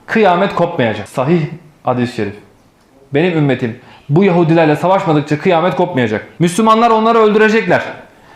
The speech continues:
Öyle ki Yahudiler taş ve kayaların arkalarına saklanacak." Ve ağaç, kaya, ağaçların arkalarına saklanacaklar.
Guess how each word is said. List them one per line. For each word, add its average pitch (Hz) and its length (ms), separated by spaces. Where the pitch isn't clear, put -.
Öyle 220 320
ki 180 340
Yahudiler 226 760
taş 269 300
ve 240 60
kayaların 226 380
arkalarına 208 440
saklanacak." 117 480
Ve 165 100
ağaç, 147 320
kaya, 165 600
ağaçların 170 600
arkalarına 156 420
saklanacaklar. 107 640